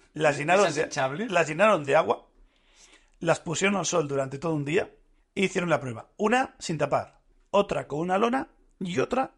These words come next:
Speaker 1: con otra cosa que ya se usa, que se usa mucho, por ejemplo, en aeropuertos o en sitios que necesita verse embalse, pero que no se, no interesa que, por ejemplo, vayan pájaros ahí, porque si pones agua, pues va, animales.
Speaker 2: Vale.
Speaker 1: Y en un aeropuerto no conviene que haya muchos pájaros por ahí.
Speaker 2: No.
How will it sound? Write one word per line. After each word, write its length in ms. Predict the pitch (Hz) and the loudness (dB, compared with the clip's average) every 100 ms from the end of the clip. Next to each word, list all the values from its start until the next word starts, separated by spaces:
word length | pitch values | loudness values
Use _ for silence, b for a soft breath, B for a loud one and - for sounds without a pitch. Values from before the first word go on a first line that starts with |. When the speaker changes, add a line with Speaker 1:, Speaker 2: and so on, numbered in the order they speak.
| - | -8
Speaker 1:
con 160 | 160 | -4
otra 220 | 170 - 214 | -2 -4 -4
cosa 220 | 214 190 | -4 -4
que 80 | 185 | -4
ya 100 | 190 | -4
se 100 | 165 | -4
usa, 160 | 175 | -6
que 60 | 156 | -6
se 100 | 147 | -6
usa 100 | 156 | -6
mucho, 200 | 151 147 | -4 -4
por 80 | 135 | -6
ejemplo, 200 | 135 135 | -8 -8
en 80 | 127 | -10
aeropuertos 580 | 123 151 165 156 - _ _ _ _ | -8 -6 -4 -6 -10 _ _ _ _
o 80 | - | -14
en 100 | 127 | -10
sitios 300 | 147 143 151 | -8 -4 -4
que 360 | - 160 151 139 | -2 -2 0 -4
necesita 380 | 139 135 165 185 | -6 -8 -4 -2
verse 200 | 190 165 | -2 -2
embalse, 420 | 156 147 170 156 | -2 -2 -2 -2
pero 320 | 151 156 143 - _ _ - | -2 -2 -4 -10 _ _ -8
que 180 | 156 156 | -6 -4
no 260 | 165 185 | -2 -2
se, 440 | 180 - 180 175 170 | -2 -2 -2 -2 -2
no 120 | 202 | -2
interesa 540 | 196 202 214 - - _ _ _ | 0 -2 0 -2 -6 _ _ _
que, 100 | - | -12
por 180 | 156 156 | -4 -4
ejemplo, 520 | 139 170 160 180 190 - | -2 -4 -2 -2 -2 -2
vayan 340 | 160 175 165 | -4 -2 -4
pájaros 420 | 139 147 - - - | -4 -6 -6 -10 -10
ahí, 140 | 104 | -10
porque 240 | - 110 110 | -12 -10 -10
si 120 | 120 | -8
pones 220 | 131 123 | -8 -6
agua, 260 | 143 139 160 | -4 -2 -4
pues 140 | 139 113 | -6 -14
va, 140 | 120 - _ | -16 -18 _
animales. 640 | - 131 123 120 104 - _ - _ | -20 -14 -10 -10 -10 -16 _ -20 _
Speaker 2:
Vale. 380 | 110 107 117 180 _ - | -16 -14 -16 -20 _ -10
Speaker 1:
Y 60 | 139 | -4
en 40 | |
un 60 | 143 | 0
aeropuerto 360 | 151 151 151 | 0 0 0
no 100 | 160 | 0
conviene 260 | 151 147 151 | -2 -2 -2
que 80 | 151 | 0
haya 100 | 139 | -2
muchos 240 | 127 - | -2 -8
pájaros 340 | - 135 143 131 | -10 -8 -8 -6
por 140 | 143 | -4
ahí. 300 | 156 160 _ - | -4 -6 _ -12
Speaker 2:
No. 440 | 113 113 117 - | -8 -8 -8 -14